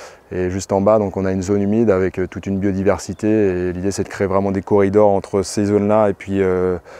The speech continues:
la parcelle, au sein même de la parcelle. Et donc, euh, entre les jardins, ce que je disais, donc, on a vraiment voulu, euh, réserver des bandes, euh, euh, dédiées,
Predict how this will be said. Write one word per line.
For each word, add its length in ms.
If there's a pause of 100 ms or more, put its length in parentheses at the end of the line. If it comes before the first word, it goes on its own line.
(380)
la 320
parcelle, 540 (200)
au 100
sein 180
même 200
de 80
la 100
parcelle. 420 (760)
Et 100
donc, 300
euh, 460
entre 300
les 100
jardins, 400
ce 80
que 80
je 60
disais, 180
donc, 180
on 140
a 220
vraiment 320
voulu, 380
euh, 160 (640)
réserver 480
des 120
bandes, 300
euh, 280 (800)
euh, 320
dédiées, 480